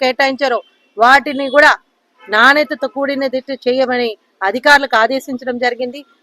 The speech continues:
ఎవరైతే కాంట్రాక్టర్ ఉన్నారో వాళ్ళని కూడా చెప్పడం, ఎందుకంటే మొన్ననే మీరు చూశారు, ఒక ప్యాచ్ వర్క్ సరిగ్గా లేకపోతే అప్పటికప్పుడే తీయించేసి ఆ ప్యాచ్ వర్క్ని మళ్ళీ వేయడం జరిగింది. అంటే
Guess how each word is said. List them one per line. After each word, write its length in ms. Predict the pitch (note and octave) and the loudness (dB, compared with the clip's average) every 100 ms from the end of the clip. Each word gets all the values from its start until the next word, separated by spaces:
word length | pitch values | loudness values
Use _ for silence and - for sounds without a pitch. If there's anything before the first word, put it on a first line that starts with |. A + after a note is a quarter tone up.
| _ G#3+ | _ 4
ఎవరైతే 340 | C4+ D4+ D#4 D#4 | 6 4 2 -2
కాంట్రాక్టర్ 480 | C#4+ D4 D4+ D4 D4 | 0 0 -2 -2 -4
ఉన్నారో 280 | C4 C4+ B3+ G#3 | -4 -2 -2 -2
వాళ్ళని 320 | G#3+ A3+ B3 A#3+ | 0 0 0 -4
కూడా 120 | B3 B3+ | -4 -6
చెప్పడం, 240 | A3+ G#3 G#3 | -8 -8 -10
ఎందుకంటే 260 | B3 C4+ A#3+ | -8 -8 -4
మొన్ననే 260 | A3+ C4 C#4+ C4+ | -4 -2 -4 -6
మీరు 120 | C4 | -8
చూశారు, 340 | C#4+ - C4+ D4+ - _ _ A#3 | -8 -4 -2 -4 -10 _ _ -4
ఒక 100 | A#3+ - | -2 2
ప్యాచ్ 260 | C#4 E4 E4+ | 4 4 2
వర్క్ 200 | D#4+ - C#4+ | 0 0 -4
సరిగ్గా 260 | C#4 C#4+ C#4+ | -2 0 0
లేకపోతే 420 | C#4 C#4 C#4 D#4 D4+ - A3+ | -2 -2 -2 -2 -4 -2 -2
అప్పటికప్పుడే 520 | - D#4+ D4 C#4+ D4+ C#4 | -2 -2 -2 -2 -4 -6
తీయించేసి 520 | D4 C#4+ C4+ A#3+ C4+ A3+ - _ _ G#3+ | -8 -4 -2 -2 -4 -6 -10 _ _ -2
ఆ 20 | - | 2
ప్యాచ్ 220 | C4+ C#4+ D4 | 2 2 -2
వర్క్ని 300 | C4 C4 A#3+ | -4 -6 -2
మళ్ళీ 180 | A#3 B3 A3+ | -2 -2 -2
వేయడం 220 | A3+ A#3 A3 | -2 -2 -4
జరిగింది. 280 | G3+ F#3+ E3+ _ _ - | -6 -8 -18 _ _ -6
అంటే 140 | A3+ | -4